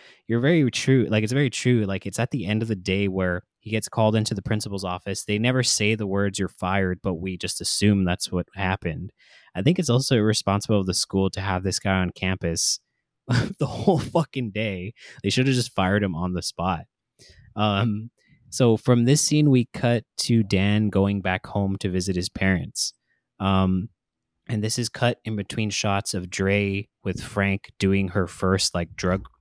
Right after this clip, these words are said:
uh, drug deals. And then Dan back at home, and we see that Dan is obviously, like, a black sheep of the family, and that his dad is also, like, kind of an addict, but with alcohol.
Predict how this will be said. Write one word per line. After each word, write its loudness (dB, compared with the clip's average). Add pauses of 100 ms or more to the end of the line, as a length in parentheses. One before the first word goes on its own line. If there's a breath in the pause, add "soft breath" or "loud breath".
(100)
uh, 0 (280)
drug 2
deals. 0 (640 soft breath)
And -4
then -2
Dan 0
back -2
at -4
home, 0
and 0
we -4
see -2
that -4
Dan 0
is -4
obviously, -2
like, -2 (220)
a 0
black 0
sheep -4 (100)
of -6
the -6
family, -4 (400 soft breath)
and -2
that 2
his -2
dad 2
is 0
also, -2
like, -6
kind -2
of -2
an -2
addict, -2
but -2
with -6
alcohol. -2